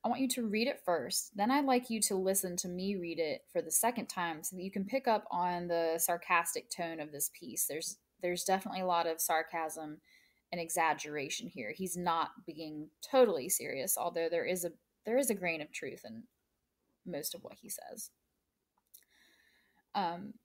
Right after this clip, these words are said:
and he is ultimately making an argument. So after you read the first time, I want you to go to your argument writing doc and label today's heading, The Ugly Truth About Beauty,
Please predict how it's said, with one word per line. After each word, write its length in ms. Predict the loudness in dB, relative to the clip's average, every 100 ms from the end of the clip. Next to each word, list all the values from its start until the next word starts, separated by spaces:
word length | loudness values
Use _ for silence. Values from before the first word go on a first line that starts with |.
| _
and 100 | 4
he 180 | 6 10
is 140 | 10
ultimately 380 | 10 6 2 0
making 340 | 0 0 -4
an 60 | -4
argument. 440 | -4 -4 -8 -14 -16 -20 _ _ _ _ _ _ _ _
So 160 | -4 -2 6
after 320 | 6 6 0
you 180 | 2 2
read 220 | 2 2
the 100 | 0
first 800 | -4 -4 2 4 4 2 0 -2
time, 520 | -2 -2 -2 -4 -8 -10 _ _ _ _ _ _ _ _ _ -4
I 40 | 0
want 180 | 2 4
you 80 |
to 80 | 2
go 240 | 6 6 6
to 60 |
your 180 | 6 6
argument 400 | 6 4 4 2
writing 300 | 4 4 4
doc 360 | 4 4 2 -2 -6
and 180 | -2
label 340 | 2 2 4 0
today's 360 | 2 2 2
heading, 460 | 2 0 -2 -4 -8
The 80 | -10 -4 4
Ugly 340 | 4 4 -2
Truth 300 | -2 -2 0
About 320 | 0 0 0
Beauty, 420 | -4 -10 -10 -10